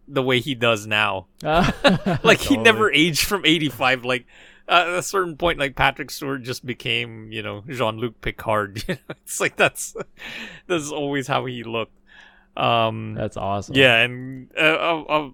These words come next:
Speaker 1: kind of out of, um, character performance, uh, from him too, because he ge-, he gets possessed. <laughs> So, yeah,
Speaker 2: Yeah.
Speaker 1: to see him, like, kind of ham it up is really funny.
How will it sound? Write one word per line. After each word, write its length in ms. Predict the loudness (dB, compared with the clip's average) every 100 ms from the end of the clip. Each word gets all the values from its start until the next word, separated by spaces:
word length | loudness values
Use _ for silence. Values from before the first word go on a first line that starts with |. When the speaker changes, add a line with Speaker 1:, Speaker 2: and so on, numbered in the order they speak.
| -6
Speaker 1:
kind 180 | 0 0
of 160 | 0 -2
out 220 | 4 6 6
of, 260 | 0 0
um, 600 | 0 2 0 -6 -14 -14
character 500 | 0 2 2 2 -4
performance, 640 | -4 -6 0 0 0 -4 -4
uh, 180 | -6 -6
from 240 | -6 -4
him 200 | -4 -8
too, 180 | -4 -4
because 320 | -2 -4 -4
he 120 | -4 -6
ge-, 200 | -6 -4
he 160 | -4
gets 260 | 0 0 0
possessed. 680 | -6 -4 -2 -2 -4 -6 -8 -6
<laughs> 40 |
So, 340 | -4 -2 0 -2 -2 -6 -6 -12 _ -16 -14 -12 -14 -2
yeah, 400 | 2 4 4 2
Speaker 2:
Yeah. 40 |
Speaker 1:
to 160 | -2 -4
see 220 | -4 -2
him, 140 | -2 -2
like, 160 | -2
kind 200 | -2 -2
of 80 | -4
ham 300 | 0 2 2
it 120 | 0
up 180 | 0 -2
is 180 | -10 -6
really 220 | -6 -6
funny. 420 | -6 -8 -6 -12